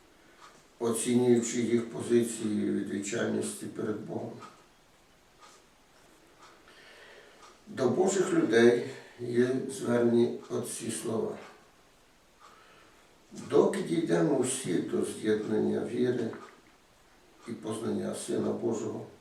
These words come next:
до чоловіка звершеного, до міри зросту сповнення Христового, щоб більше не були бути малолітками, хвилюючись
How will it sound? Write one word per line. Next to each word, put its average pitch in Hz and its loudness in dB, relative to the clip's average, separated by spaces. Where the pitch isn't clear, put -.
до 110 -6
чоловіка 113 -6
звершеного, 117 -4
до 131 -2
міри 156 10
зросту 113 2
сповнення 104 -2
Христового, 120 -2
щоб 113 -4
більше 123 2
не 156 4
були - 0
бути 139 -2
малолітками, 120 0
хвилюючись 127 -2